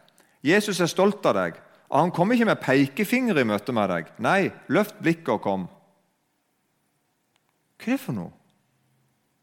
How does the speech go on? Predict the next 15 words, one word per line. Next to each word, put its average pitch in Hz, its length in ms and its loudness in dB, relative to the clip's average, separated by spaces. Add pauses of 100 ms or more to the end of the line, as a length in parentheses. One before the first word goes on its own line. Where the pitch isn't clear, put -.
(2750)
Et 220 80 0
par 254 240 2
ganger 220 240 4
så 214 160 2
jeg, 208 160 -2
på 185 80 -4
sånne 185 240 2
møter 156 320 0
så 196 80 0
gikk 165 160 0
jeg 156 80 -4
fram 156 320 -2
og - 80 -6
sa - 160 -2
ifra. 123 380 -6